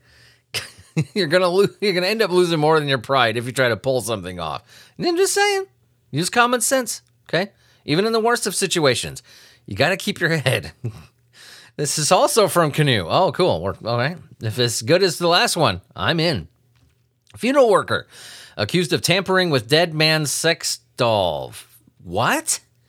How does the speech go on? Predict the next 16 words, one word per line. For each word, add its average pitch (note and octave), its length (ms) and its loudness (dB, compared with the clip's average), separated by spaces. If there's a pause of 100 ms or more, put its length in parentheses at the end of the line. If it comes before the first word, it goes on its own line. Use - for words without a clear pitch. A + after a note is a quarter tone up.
(420)
Funeral B3 720 0
worker C3 460 2
accused G#3 500 -2
of D3 100 -2
tampering F#3 600 0
with B2 240 -2
dead F3 240 2
man's D#3 500 -2
sex E3+ 320 -2
doll. D2+ 380 -4 (1400)
I D3 140 0
have C#4+ 120 0
a A#3+ 40 2
lot C3 340 2
of C#3 140 0
questions. - 720 -2